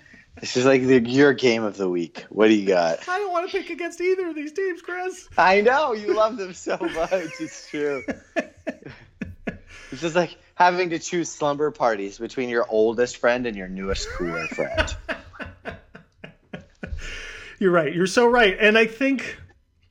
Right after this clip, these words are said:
Speaker 2: I think since I'm having the sleepover in Indianapolis here.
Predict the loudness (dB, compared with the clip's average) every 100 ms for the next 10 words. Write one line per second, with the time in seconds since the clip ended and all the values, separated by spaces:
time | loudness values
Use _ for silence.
0 | _ _ _ _ -14 -10 -10 -6 -6 0
1 | -2 0 0 0 -2 -10 _ -2 2 2
2 | 2 2 2 0 0 4 6 6 2 2
3 | 4 4 4 2 2 2 2 2 0 -4
4 | -6 -6 -6 -6 -12